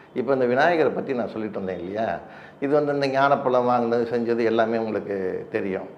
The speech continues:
ஏன்னா, அப்பா அம்மாவை விட உலகம், உலகத்துல வேற சுதந்திரம் எதுவும் இல்ல அப்படிங்கிறதுனால,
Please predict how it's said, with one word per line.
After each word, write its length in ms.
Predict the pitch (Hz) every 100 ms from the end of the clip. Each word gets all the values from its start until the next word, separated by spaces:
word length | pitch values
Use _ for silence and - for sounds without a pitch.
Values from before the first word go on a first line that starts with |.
| -
ஏன்னா, 240 | 117 120
அப்பா 240 | 117 101 147
அம்மாவை 340 | 143 123 110
விட 300 | 107 127 135
உலகம், 540 | - 110 113 110 98 95
உலகத்துல 320 | 113 107 98
வேற 200 | 107 95
சுதந்திரம் 400 | 95 110 110 107
எதுவும் 240 | 98 98 104
இல்ல 300 | 95 98 95 - - -
அப்படிங்கிறதுனால, 760 | 101 107 117 110 95 98 104 233